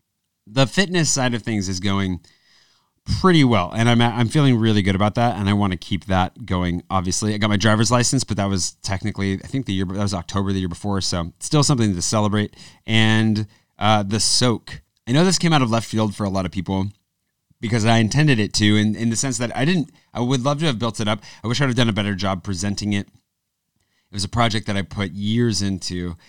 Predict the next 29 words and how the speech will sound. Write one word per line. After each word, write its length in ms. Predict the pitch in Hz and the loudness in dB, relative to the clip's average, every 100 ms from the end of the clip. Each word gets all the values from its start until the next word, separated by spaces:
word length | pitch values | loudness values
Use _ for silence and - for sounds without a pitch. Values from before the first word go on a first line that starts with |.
| _ - | _ -10
It 40 | |
was 140 | 101 - | -8 -6
cool 220 | 143 131 | -4 -4
to 100 | 107 | -2
get 140 | 101 | -2
it 80 | 92 | 0
out. 200 | 95 95 | -2 -4
It 60 | - | -6
felt 220 | 113 - | -6 -4
timely. 460 | 98 95 95 95 | -4 -2 -2 -4
And 140 | 90 107 | -2 0
honestly, 480 | 117 107 113 104 - | 0 0 -2 -4 -4
I 80 | 101 | -4
don't 280 | 104 104 | -2 -2
have 440 | 90 98 95 90 - _ _ _ _ _ _ - | -4 -2 -2 -4 -10 _ _ _ _ _ _ -10
the 180 | 104 113 | -6 -2
time 320 | 110 107 104 | 0 0 0
or 60 | |
the 80 | 95 | -2
space 600 | - - 95 107 - - - _ - | -2 -2 -2 -2 -2 -4 -8 _ -8
to 100 | 101 | -6
put 220 | - 101 | -4 -4
into 580 | 104 101 - 131 123 123 - | -2 -2 -2 0 0 0 -4
a 80 | |
big 240 | 98 104 90 | -4 -4 -4
project 480 | - 95 104 151 165 | -6 -4 -4 -4 -4
like 200 | 160 165 | -4 0
that, 280 | 180 - _ _ _ 107 104 | -2 -2 _ _ _ -4 2
um, 440 | 143 131 120 110 | 4 4 2 0